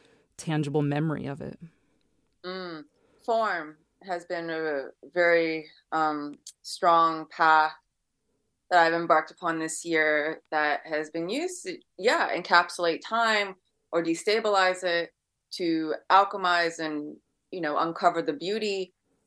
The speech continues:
Speaker 2: Um, you know, language, oof, it's deep, you know, in terms of working with words as a medium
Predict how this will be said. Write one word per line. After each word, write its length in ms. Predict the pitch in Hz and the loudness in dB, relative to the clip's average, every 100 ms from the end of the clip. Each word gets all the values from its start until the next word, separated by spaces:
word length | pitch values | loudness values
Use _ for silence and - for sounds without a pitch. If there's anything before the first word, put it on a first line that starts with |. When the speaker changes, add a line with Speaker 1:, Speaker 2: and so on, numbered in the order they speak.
| - | -12
Speaker 2:
Um, 460 | 156 156 151 151 139 _ _ _ _ 180 | -6 -6 -6 -12 -16 _ _ _ _ -4
you 80 | |
know, 440 | 165 147 147 143 - - | -2 0 -2 -6 -14 -2
language, 800 | 170 185 220 180 160 143 - - | 0 2 2 2 0 -2 -10 -8
oof, 220 | 185 381 - - _ | -2 -2 -2 -14 _
it's 220 | 165 165 | -4 -4
deep, 340 | - 185 277 - | -4 -4 -4 -6
you 100 | 170 | -4
know, 200 | 165 160 | 0 0
in 80 | 160 | -2
terms 260 | 175 170 170 | -4 -4 -2
of 260 | 160 151 _ _ _ _ | -2 -2 _ _ _ _
working 340 | 175 180 180 170 | 0 0 -2 -2
with 160 | 165 | 0
words 440 | 170 170 170 165 165 | 2 4 4 2 0
as 120 | 156 | -4
a 60 | |
medium 580 | 156 170 185 170 160 156 | -4 -4 -2 -2 -2 -4